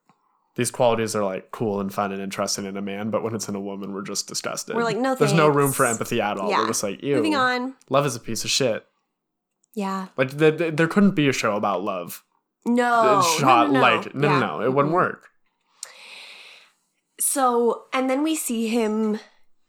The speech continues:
Speaker 2: kind of, uh, or no, not kind of, fully attach himself to a woman next door based on nothing except her hands
Speaker 1: My
Speaker 2: and her
Speaker 1: least
Speaker 2: pile
Speaker 1: favorite
Speaker 2: of
Speaker 1: part
Speaker 2: books.
Speaker 1: of the entire s-, that was the stupidest, like,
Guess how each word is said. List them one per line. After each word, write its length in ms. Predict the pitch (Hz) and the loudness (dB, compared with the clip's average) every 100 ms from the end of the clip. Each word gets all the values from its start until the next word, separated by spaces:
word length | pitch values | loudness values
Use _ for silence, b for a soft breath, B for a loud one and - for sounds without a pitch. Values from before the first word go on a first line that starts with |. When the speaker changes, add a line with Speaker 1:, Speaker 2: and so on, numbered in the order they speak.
| _ _ _ - | _ _ _ -12
Speaker 2:
kind 300 | - 214 202 | -4 -2 0
of, 360 | 196 185 - - _ _ _ _ _ - | -2 -4 -12 -20 _ _ _ _ _ -4
uh, 420 | 196 185 165 165 - - _ | -2 0 -2 -4 -8 -20 _
or 180 | 196 175 | -4 -2
no, 240 | 202 165 | -2 -2
not 200 | 180 170 | -2 -4
kind 260 | - 190 190 | -4 -8 -6
of, 200 | - 233 - | -8 -10 -16
fully 580 | - 226 214 202 - - _ _ - | -4 -2 -2 -6 -8 -14 _ _ -8
attach 560 | 220 - - 190 180 - | -8 -6 -6 -4 -4 -8
himself 580 | 190 180 190 180 202 - | -8 -6 -4 -4 -6 -10
to 280 | 208 190 180 | -6 -4 -4
a 40 | |
woman 240 | 185 208 262 | -4 -2 -2
next 260 | 285 - | -2 -4
door 240 | - 196 196 | -4 -2 -2
based 260 | 202 202 208 | -2 -2 -4
on 140 | 196 | -4
nothing 260 | 185 202 254 | -4 -4 -4
except 300 | 269 247 - | -4 -6 -6
her 100 | 208 | -6
hands 320 | 185 190 202 | -4 -2 0
Speaker 1:
My 60 | |
Speaker 2:
and 80 | 113 | 2
her 60 | 110 | 2
Speaker 1:
least 140 | 101 | 0
Speaker 2:
pile 140 | - 107 | 0 0
Speaker 1:
favorite 120 | 107 | 0
Speaker 2:
of 60 | - | 0
Speaker 1:
part 280 | 110 104 - | 0 0 -2
Speaker 2:
books. 20 | |
Speaker 1:
of 180 | 123 113 | -2 0
the 140 | 127 113 | 0 0
entire 680 | 113 - - 123 117 113 | -2 -4 -4 -2 0 0
s-, 140 | 110 - _ _ - | -2 -6 _ _ -8
that 300 | 120 123 139 | 0 2 2
was 360 | 175 190 185 - _ | 2 0 -2 -8 _
the 320 | 143 120 127 135 | -8 -2 0 0
stupidest, 760 | - 131 117 117 117 110 - | 0 0 0 0 0 0 -2
like, 280 | 117 107 104 | -2 -2 -4